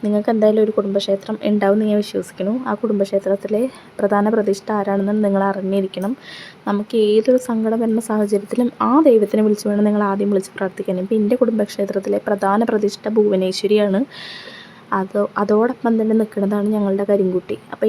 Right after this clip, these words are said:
എനിക്ക് എന്തൊരു പ്രശ്നവും പ്രതിസന്ധിയും എനിക്ക് എന്തൊരു ദുഃഖം വരുമ്പോഴും ഞാൻ ആദ്യം വിളിച്ച് പ്രാർത്ഥിക്കുക എൻ്റെ ഭുവനേശ്വരീനെയും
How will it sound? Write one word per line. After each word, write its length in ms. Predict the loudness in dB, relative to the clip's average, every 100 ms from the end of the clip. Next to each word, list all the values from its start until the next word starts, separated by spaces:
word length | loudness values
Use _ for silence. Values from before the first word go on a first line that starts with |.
| 4
എനിക്ക് 300 | 2 -2 -4
എന്തൊരു 420 | -2 0 2 2 2
പ്രശ്നവും 340 | 0 -2 0 2
പ്രതിസന്ധിയും 640 | 2 0 -2 -2 0 2 2
എനിക്ക് 220 | 0 0 0
എന്തൊരു 340 | 2 4 6 6 6
ദുഃഖം 220 | 4 2
വരുമ്പോഴും 320 | 2 2 4 4
ഞാൻ 120 | 4 4 2
ആദ്യം 240 | 2 2 4
വിളിച്ച് 220 | 2 2
പ്രാർത്ഥിക്കുക 360 | 0 -2 -4 0
എൻ്റെ 120 | 0 2
ഭുവനേശ്വരീനെയും 760 | 2 2 0 -2 -2 -2 0